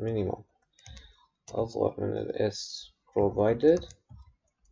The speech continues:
وأصغر من ال S max. إذن أوكي. فإذا هذا هو التسليح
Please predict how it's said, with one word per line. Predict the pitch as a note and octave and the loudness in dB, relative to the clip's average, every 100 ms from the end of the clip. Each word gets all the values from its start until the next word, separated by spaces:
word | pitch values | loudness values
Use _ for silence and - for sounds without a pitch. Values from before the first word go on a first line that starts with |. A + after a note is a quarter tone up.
| _ _ _ _ _ - - | _ _ _ _ _ -16 -6
وأصغر | G#2+ G#2+ G#2+ G#2+ - - A2+ A#2 G#2+ A2 - | -2 0 0 -2 -6 -4 -4 -2 -2 -2 -6
من | G#2 | -10
ال | G#2+ G#2 E2+ G2 G2+ | -6 -4 2 0 0
S | - - - - - - - _ - - - - _ _ - - _ _ - - | -8 -14 -20 -20 -20 -20 -20 _ -20 -20 -20 -20 _ _ -20 -20 _ _ -20 -12
max. | - - - - - - - - _ _ _ _ _ _ _ _ _ - - - _ _ - - | -6 -6 -8 -14 -14 -16 -20 -20 _ _ _ _ _ _ _ _ _ -20 -20 -20 _ _ -20 -8
إذن | - G#2 | -6 -4
أوكي. | A#2+ - - _ _ - _ _ _ - - - - - - - - - - _ F#2+ | -6 -8 -20 _ _ -20 _ _ _ -20 -20 -20 -20 -20 -20 -20 -20 -20 -20 _ 0
فإذا | G#2+ A#2+ A#2 C#3 | 2 2 0 2
هذا | C3 C3+ | 4 2
هو | C3 B2+ C3 B2+ - | 2 4 6 4 2
التسليح | - - G#2 - G2 G#2+ A2 - - | -4 -10 -12 -6 -2 0 -2 -8 -18